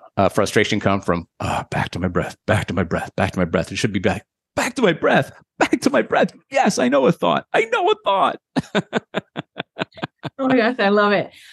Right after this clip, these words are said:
Speaker 2: I love it. It's, it's, I know part of the process, I had to recognize that I would see thoughts like,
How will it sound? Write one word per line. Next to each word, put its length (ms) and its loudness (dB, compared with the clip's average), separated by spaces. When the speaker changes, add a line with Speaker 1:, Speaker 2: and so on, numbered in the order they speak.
Speaker 2:
I 60 0
love 180 4
it. 160 2
It's, 340 0
it's, 460 -4
I 120 4
know 220 4
part 200 2
of 60 -2
the 60 -2
process, 720 0
I 540 2
had 420 -4
to 240 0
recognize 920 0
that 460 0
I 100 2
would 160 0
see 360 -4
thoughts 420 -2
like, 320 2